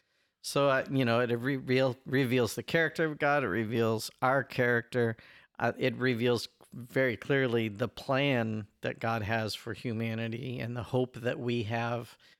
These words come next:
particularly in Jesus, that, that,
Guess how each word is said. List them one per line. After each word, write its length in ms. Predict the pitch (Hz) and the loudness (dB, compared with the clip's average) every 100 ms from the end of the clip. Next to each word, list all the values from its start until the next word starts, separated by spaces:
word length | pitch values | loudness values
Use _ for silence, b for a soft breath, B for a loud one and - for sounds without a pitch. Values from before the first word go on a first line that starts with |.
| b | b
particularly 760 | - 123 123 - 127 120 117 120 - | -12 -8 -8 -2 0 2 0 -4 -4
in 260 | 165 127 107 | 0 0 0
Jesus, 640 | 123 117 113 123 113 - | -2 -2 -2 -2 -4 -4
that, 280 | - 120 - B B B B B - | -4 -4 -4 B B B B B -8
that, 480 | 110 113 113 - | 0 2 2 0